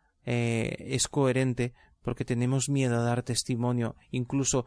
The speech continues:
no solamente con las palabras, sino con la vida, de que nosotros vivimos de un modo distinto, pensamos de un modo distinto. "¿Por qué hacerme católico, volver a la iglesia,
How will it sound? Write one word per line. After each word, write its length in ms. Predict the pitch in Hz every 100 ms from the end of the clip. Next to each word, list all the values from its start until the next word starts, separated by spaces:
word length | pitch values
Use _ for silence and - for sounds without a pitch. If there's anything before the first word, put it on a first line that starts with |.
| - -
no 100 | 131
solamente 460 | 131 120 127 123
con 160 | - 123
las 180 | 123 -
palabras, 400 | 123 123 123 -
sino 260 | 123 117
con 260 | - 117 117
la 100 | 117
vida, 380 | 135 131 117 - - _ _ -
de 160 | 123
que 140 | - 117
nosotros 500 | 117 127 127 120 - - -
vivimos 520 | 127 127 127 127 127
de 60 | 127
un 120 | 127
modo 300 | 127 127 123
distinto, 580 | 123 - 135 127 123 120
pensamos 540 | 120 120 131 120 123
de 60 | 123
un 100 | 123
modo 260 | 123 123
distinto. 640 | 120 120 - 127 127 120 117 _ _ _ _ _ _ _
"¿Por 200 | - 147
qué 120 | - 196
hacerme 440 | 175 196 185 180
católico, 480 | 147 180 190 175 156
volver 300 | 151 147 175
a 40 |
la 80 | 160
iglesia, 580 | 147 151 175 - 139